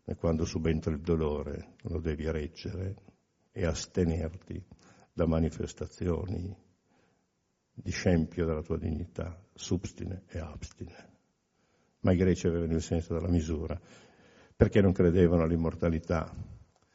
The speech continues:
I cristiani invece sono smisurati perché hanno desideri infiniti, non credono neppure di morire.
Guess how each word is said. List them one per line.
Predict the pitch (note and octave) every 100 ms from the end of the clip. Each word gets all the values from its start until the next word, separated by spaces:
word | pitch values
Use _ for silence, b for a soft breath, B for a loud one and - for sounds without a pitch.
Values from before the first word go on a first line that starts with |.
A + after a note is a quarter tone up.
| _ _ _ -
I | -
cristiani | E2 - F#2 F2 E2+
invece | D#2+ E2 D2+
sono | F2 E2
smisurati | E2 E2 F#2+ F#2 D2+ E2 G#2+
perché | F#2 E2+
hanno | D#2+ E2
desideri | E2 E2 D2+ E2 D#2+
infiniti, | D#2+ - E2 D2+ C#2 - F#2 -
non | F#2+ G2
credono | F2+ F#2+ G2+
neppure | D#2 - G#2+ G#2+
di | D2+
morire. | G2 C3+ D#2+ D#2 - F#2